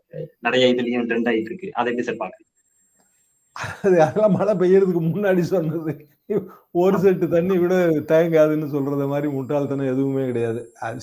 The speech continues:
Speaker 2: சேகர் பாபு சொல்லியிருந்தாலும் அது என்னோட கருத்து மாற போறதெல்லாம் இல்ல. என்ன காரணம்னா, அ, இதெல்லாம் சவடாலான பேச்சுங்க. ஜனங்க வந்து கடைசி, இன்னைக்கு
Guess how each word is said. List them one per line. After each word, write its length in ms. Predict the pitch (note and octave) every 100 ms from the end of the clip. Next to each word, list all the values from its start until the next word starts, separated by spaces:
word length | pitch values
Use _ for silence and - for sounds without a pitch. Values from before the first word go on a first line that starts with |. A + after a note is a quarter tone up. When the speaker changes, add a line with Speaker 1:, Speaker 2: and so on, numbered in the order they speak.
| -
Speaker 2:
சேகர் 260 | F3 F#3+
பாபு 340 | E3+ E3 C#3 D3
சொல்லியிருந்தாலும் 500 | D3+ C#3+ C#3+ D#3 D#3 - _
அது 380 | B2+ C#3 D3 C#3
என்னோட 280 | C3+ C3
கருத்து 300 | B2+ C3+ C3
மாற 240 | B2+ C3 C3+
போறதெல்லாம் 440 | A#2+ B2 B2 A#2+
இல்ல. 220 | A2 A2 - _ _
என்ன 220 | - G3
காரணம்னா, 720 | F#3+ F3 E3+ D3 C3 A2+ D#3+ F3 - _ _ _ _ _ _ -
அ, 40 | A#3+
இதெல்லாம் 360 | F#3+ E3+ A#3 -
சவடாலான 560 | F#3+ G#3 B3+ A#3 G#3+ A3
பேச்சுங்க. 560 | E3 D#3+ D#3+ C3 G#2 G2 F#2+ _ _ _ - - A2 D#3
ஜனங்க 280 | F#3 B3
வந்து 240 | G3+ F#3+ G3+
கடைசி, 380 | D#3+ E3 E3 C#3+
இன்னைக்கு 640 | B2 A#2+ A2+ A#2 C3 G#2